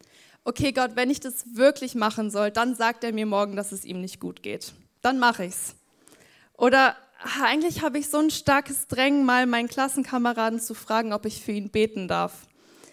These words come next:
Aber was wird er dann von mir denken?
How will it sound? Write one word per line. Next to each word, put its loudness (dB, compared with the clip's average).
Aber 0
was -2
wird 4
er 2
dann 4
von 2
mir 6
denken? 2